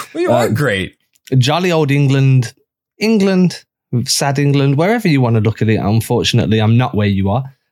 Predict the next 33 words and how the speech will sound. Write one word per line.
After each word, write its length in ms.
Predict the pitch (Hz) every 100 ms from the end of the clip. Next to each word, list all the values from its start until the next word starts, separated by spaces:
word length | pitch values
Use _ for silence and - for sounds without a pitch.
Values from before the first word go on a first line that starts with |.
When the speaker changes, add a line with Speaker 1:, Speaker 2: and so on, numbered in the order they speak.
| -
Speaker 2:
but 100 | 120
I'm 200 | 117 120 -
always 380 | 131 123 120 117
happy 260 | 117 - 110
to 100 | 101
be 80 |
sharing 320 | 107 110 101 101
a 40 |
microphone 520 | 98 98 - 107 101
with 140 | 98 92
you, 180 | 92
buddy, 240 | 92 92 101
man. 240 | 98 104 -
And 240 | 120 120
you 60 | 127
know 140 | 139
what? 180 | 135 117
We 80 | 117
need 180 | 147 180
to 80 | 143
figure 260 | 135 107 107
out 80 |
a 40 | 92
way 140 | 107
to 120 | 101
do 100 | 95
a 80 | 101
podcast 440 | - 101 - 101 -
about 260 | 101 104 -
something 400 | 110 - 107 95
not 220 | 98 -
basketball 520 | 98 - 95 98 92
related. 480 | 92 90 95 -